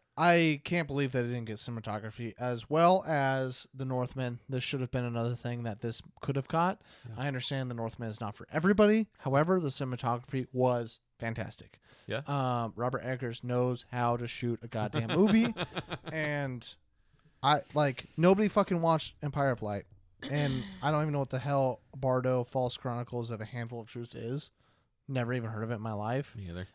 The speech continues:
Speaker 1: And should not have gone Oscar, in my opinion.
Speaker 2: Who knows?
Speaker 1: Oscar nom.
Speaker 2: Not me.
Speaker 1: Um,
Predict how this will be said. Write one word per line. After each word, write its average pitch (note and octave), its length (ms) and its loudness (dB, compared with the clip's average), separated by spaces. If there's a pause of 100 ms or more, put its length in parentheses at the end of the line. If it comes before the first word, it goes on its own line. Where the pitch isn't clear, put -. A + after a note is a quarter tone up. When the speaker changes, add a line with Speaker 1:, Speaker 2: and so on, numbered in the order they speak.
Speaker 1:
And A#2+ 160 -6
should B2 140 -4
not A2+ 100 -2
have A2 100 -4
gone G#2+ 180 -6
Oscar, G2 480 -6 (1400)
in D3 120 -4
my F#2 100 -8
opinion. - 240 -16 (840)
Speaker 2:
Who B2 80 -6
knows? C#3 220 4
Speaker 1:
Oscar F3 120 2
nom. A2+ 260 -2 (140)
Speaker 2:
Not A#2 160 -4
me. A#2+ 220 -4 (160)
Speaker 1:
Um, F3 600 6